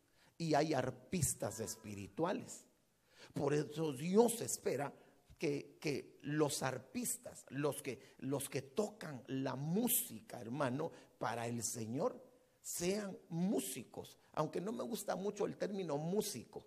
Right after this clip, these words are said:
y le voy a explicar por qué. <clears throat> Eh, más le digo sinfónicos, más que músicos. Ahorita voy a explicar eso. Porque resulta que, que, que los hijos de Dios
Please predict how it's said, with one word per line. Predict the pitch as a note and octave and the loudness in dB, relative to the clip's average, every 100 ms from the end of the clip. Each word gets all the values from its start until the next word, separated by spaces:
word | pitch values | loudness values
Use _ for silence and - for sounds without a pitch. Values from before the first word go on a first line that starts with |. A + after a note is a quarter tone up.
| - | -10
y | C3+ | -4
le | B2+ | -2
voy | C#3+ | 0
a | |
explicar | D#3+ - C3 A2+ C3 A2 | -2 -4 -8 -4 -4 -4
por | A#2 A2+ | -8 -6
qué. | E3 A#2 - - - - - | -6 -6 -12 -20 -20 -20 -12
<clears throat> | - D#3+ D3+ | -6 -4 -2
Eh, | C#3+ C3+ C3 | 0 0 0
más | B2+ D#3+ | 0 2
le | F3 E3 | 2 0
digo | F3+ F3+ | 0 2
sinfónicos, | C#3 - C3 A#2 - F#3+ G3+ C#3+ - - - - - - | 2 2 2 -2 -2 -2 -2 -4 -10 -14 -16 -16 -20 -10
más | A#2 C3+ C#3 | -2 0 2
que | - B2+ | 0 -2
músicos. | C3+ F#3+ - - - - - | 0 0 -2 -8 -16 -16 -12
Ahorita | - A2 C3+ | -8 -6 -2
voy | D#3+ D3 | -2 0
a | |
explicar | - - A2+ - F#3 | -2 -6 -8 -8 -6
eso. | D#3+ - - - - - - - - | -4 -6 -14 -20 -20 -20 -20 -20 -4
Porque | A3+ - - - | 2 2 0 -6
resulta | - D#3 - A3+ G3 - - | -4 -4 -2 -4 -4 -4 -4
que, | D3 - - _ | -6 -8 -12 _
que, | - C#3 | -10 -8
que | - B2+ | -4 -4
los | D3 C#3+ C3+ - | -2 0 0 -2
hijos | G#3+ G#3 - G3+ | -6 -6 -6 -6
de | D#3 | -4
Dios | D#3 C3 C3+ - | -2 -2 -4 -8